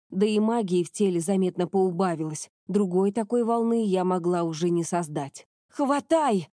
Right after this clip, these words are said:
прокричала со всей мочи и привела стену из воды в движение. Команда не застала Дакея врасплох. К тому времени воздушник был готов перенять на себя управление стихией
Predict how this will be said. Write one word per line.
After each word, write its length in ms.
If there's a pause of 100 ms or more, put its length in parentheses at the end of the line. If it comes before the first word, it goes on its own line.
(180)
прокричала 640
со 160
всей 260
мочи 360
и 100
привела 440
стену 400
из 140
воды 340
в 60
движение. 680 (240)
Команда 460
не 120
застала 520
Дакея 460
врасплох. 640 (280)
К 80
тому 240
времени 420
воздушник 600
был 180
готов 420
перенять 500
на 80
себя 360
управление 560
стихией 600